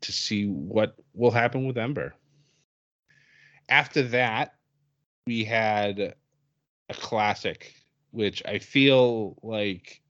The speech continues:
we're gonna see this a lot more often in the future, uh, with Santos Escobar taking on and defeating Carmelo Hayes, but obviously not without help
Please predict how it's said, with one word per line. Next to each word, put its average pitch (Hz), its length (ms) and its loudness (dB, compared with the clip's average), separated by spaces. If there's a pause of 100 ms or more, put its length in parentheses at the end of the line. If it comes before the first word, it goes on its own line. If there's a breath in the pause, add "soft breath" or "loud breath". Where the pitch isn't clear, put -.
(140)
we're 117 160 -4
gonna 117 200 -2
see 117 280 -2
this 104 380 -2
a 113 40 -4
lot 107 280 2
more 113 180 0
often 101 320 -4
in 90 80 -6
the 80 60 -8
future, 92 480 -4 (920)
uh, 82 340 -6
with 82 360 -10
Santos 151 460 2
Escobar 95 680 -4 (480)
taking 143 360 2
on 123 340 0
and 113 380 -4
defeating 120 720 0 (580)
Carmelo 113 400 2
Hayes, 107 1000 2 (640)
but 147 360 4 (760)
obviously 110 420 -4
not 113 300 -2
without 110 320 -2
help 98 320 -6